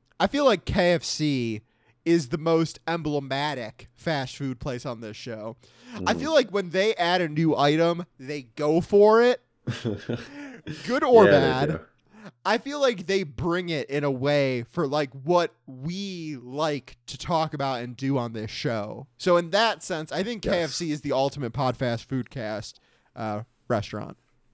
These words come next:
Speaker 2: And I mean, we're kinda in a Taco Bell slump. I don't know if you've been on the Reddit lately, but those people are kinda losing their minds over the new menu items being too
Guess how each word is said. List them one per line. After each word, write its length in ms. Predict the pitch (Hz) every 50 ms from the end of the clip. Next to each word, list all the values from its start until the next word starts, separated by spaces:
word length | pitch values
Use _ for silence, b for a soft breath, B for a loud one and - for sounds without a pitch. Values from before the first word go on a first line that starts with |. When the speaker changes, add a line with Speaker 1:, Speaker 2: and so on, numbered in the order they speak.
| _ _ -
Speaker 2:
And 140 | - 147 160
I 40 | 165
mean, 180 | 170 170 165
we're 100 | 160 160
kinda 260 | 156 - 190 185 175 170
in 40 | 151
a 60 | 135
Taco 400 | 127 - 151 139 139 139 135 117
Bell 180 | 101 113 107 101
slump. 580 | - - - - - 117 117 120 117 104 90
I 40 | 107
don't 160 | 104 107 104
know 80 | 104 101
if 120 | 98 -
you've 120 | 104 90 -
been 100 | 101 98
on 80 | 95
the 60 | 92
Reddit 440 | 90 87 90 92 95 98 98 92 -
lately, 380 | - 87 85 82 - 85 85 85
but 220 | 82 85 82 80
those 200 | 90 92 98 98
people 320 | - - 98 - - 87 85
are 100 | 82 82
kinda 220 | - 104 98 98 92
losing 320 | 92 98 98 90 95 90
their 100 | 85 85 80
minds 460 | 80 85 87 87 87 90 90 85 87
over 220 | 85 82 82 82
the 100 | 80 80
new 260 | 80 85 87 90 92
menu 320 | 90 90 90 90 90 90 87
items 200 | 85 85 85 85
being 200 | - 90 82 82
too 220 | - - 101 92